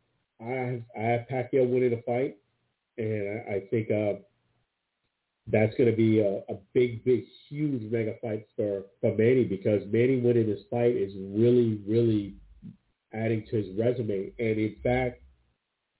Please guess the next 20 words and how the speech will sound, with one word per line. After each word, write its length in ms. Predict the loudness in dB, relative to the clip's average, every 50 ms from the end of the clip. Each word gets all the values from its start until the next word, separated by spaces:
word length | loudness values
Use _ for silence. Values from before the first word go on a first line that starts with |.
| _ _ _ _ _ -10
you 180 | -4 -4 -2 2
could 160 | 2 4 4
even 220 | 4 2 2 0
make 200 | 0 -2 -2 -2
the 80 | -4 -4
argument 460 | -2 -2 -2 -2 -4 -4 -6 -4 -4
that 220 | -6 -6 -6 -6 -8
he 300 | -8 -6 -4 -4 -4 -2 -2
would 180 | -2 -2 -4 -8
have 240 | -8 -8 -8 -8 -6 -6
to 60 | -4
be 520 | 0 0 2 2 2 0 0 -2 -4 -8 _ _ _ _ _ _ _ _ _ _ _ _ _ _ _ _ _ _
on 200 | 2 2 4 4
the 80 | 2 2
Mount 340 | 2 2 2 2 0 0 0
Rushmore 360 | 0 0 -2 -2 -2 -2 -2
if 60 | 0
he 60 | -2
wins 260 | -2 -2 -2 -2 -2
this 160 | -4 -6 -6